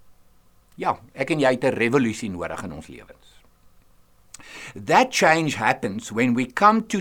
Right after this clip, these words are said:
terms with the fact that the world doesn't revolve around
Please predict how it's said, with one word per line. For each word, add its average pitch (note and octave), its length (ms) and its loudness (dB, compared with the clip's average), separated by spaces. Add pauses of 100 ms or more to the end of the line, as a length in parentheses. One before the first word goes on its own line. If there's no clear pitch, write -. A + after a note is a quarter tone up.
terms D3+ 460 2
with B2+ 220 0
the A#2 100 -2
fact - 500 -2 (680)
that C#3+ 220 2
the C#3 120 6
world G#3 600 8 (160)
doesn't D3 600 2 (520)
revolve A#2+ 1000 4 (200)
around G#2+ 800 2